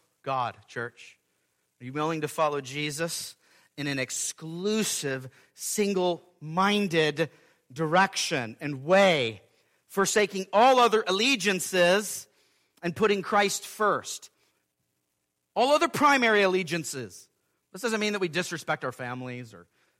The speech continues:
you know, Jesus teaches about how we should honor our families and these types of things, but where's the primary allegiance? Who's first? Jesus is calling us to exclusive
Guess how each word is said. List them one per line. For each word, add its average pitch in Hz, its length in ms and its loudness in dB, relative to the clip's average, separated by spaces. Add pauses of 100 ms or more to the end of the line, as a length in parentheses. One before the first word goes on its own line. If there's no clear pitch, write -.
you 147 80 -6
know, 160 80 -2 (1300)
Jesus 285 320 -4
teaches 247 380 0
about 196 240 4
how 208 100 6
we 226 100 0
should 233 200 -6
honor 247 280 4
our 208 240 4 (280)
families 247 460 4
and 202 220 -2
these 202 240 -2
types 196 280 2
of 185 100 -4
things, 208 280 2
but 185 180 2 (640)
where's 302 400 6
the 302 60 2
primary 330 600 4
allegiance? 156 720 -6
Who's 330 460 6
first? - 760 0 (320)
Jesus 175 440 -8
is 127 120 -14
calling 156 380 -8
us 120 120 -16
to 127 180 -16 (200)
exclusive 214 1040 0